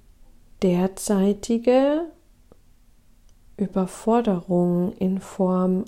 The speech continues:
eines Gegenstandes zu übersetzen. Welcher Gegenstand, der sich jetzt auf diesem Weg zeigt,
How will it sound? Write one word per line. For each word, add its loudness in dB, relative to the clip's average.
eines -6
Gegenstandes -2
zu -8
übersetzen. -6
Welcher 0
Gegenstand, 0
der 2
sich -4
jetzt 0
auf -4
diesem -2
Weg -2
zeigt, -4